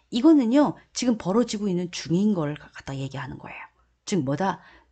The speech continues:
진행되고 있는 얘기를 갖다 얘기합니다. 진행형은요, 만드는 방법이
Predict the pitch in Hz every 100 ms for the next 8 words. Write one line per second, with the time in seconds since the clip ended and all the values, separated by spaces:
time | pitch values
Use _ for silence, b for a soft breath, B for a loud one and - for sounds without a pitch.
0 | _ - - 233 254 277 247 170 - 160
1 | 139 143 147 135 127 - - _ _ _
2 | _ _ _ _ - 185 170 - 135 131
3 | 131 - - - 135 - 240 302 302 202
4 | 214 220 139 151 180 165 139 127 127 254
5 | 302